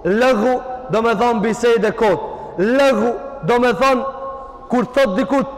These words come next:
dikush, "Shka i tu bo?" "Qe valla jam të kalu kohën që to." Kjo e laghu. Gjo Arab t'i thojnë laghu. "Qka je tu bo?" "Po qe ta mushi ditën."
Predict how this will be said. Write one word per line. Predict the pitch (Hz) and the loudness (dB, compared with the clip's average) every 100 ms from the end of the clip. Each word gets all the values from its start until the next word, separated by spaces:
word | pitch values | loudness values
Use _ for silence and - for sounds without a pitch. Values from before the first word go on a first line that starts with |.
| - 170 | -6 -2
dikush, | 240 247 220 | 0 0 -2
"Shka | - 277 | 0 2
i | 277 | 4
tu | 277 | 2
bo?" | 262 277 269 269 - 269 269 | 4 4 4 -2 -6 -10 -8
"Qe | - | 0
valla | 254 254 254 | 4 6 4
jam | 254 | 4
të | 233 | 4
kalu | 233 240 | 2 2
kohën | - 254 214 185 | 2 4 4 2
që | 180 | 0
to." | 147 127 - - - | -2 -4 -8 -14 -2
Kjo | 226 | 0
e | 226 | 2
laghu. | 226 170 139 - - - - - - - - - - - | 2 0 -6 -10 -16 -18 -20 -20 -20 -20 -20 -20 -20 -6
Gjo | 156 | 0
Arab | 165 196 233 | 2 2 2
t'i | 226 | 2
thojnë | 202 254 247 - - - 160 202 | 2 2 0 -8 -12 -8 -2 0
laghu. | 240 165 143 113 - - - - - - - - - - | 2 0 -4 -6 -14 -18 -20 -20 -20 -18 -16 -18 -18 -8
"Qka | - 269 302 | 0 2 4
je | 285 | 2
tu | 285 | 2
bo?" | 262 294 294 294 294 285 - - - | 4 4 2 0 -4 -6 -8 -12 -4
"Po | 220 | -2
qe | 220 269 | 0 2
ta | 269 | 2
mushi | 269 262 240 | 2 2 0
ditën." | 214 269 - 156 | 0 0 0 -2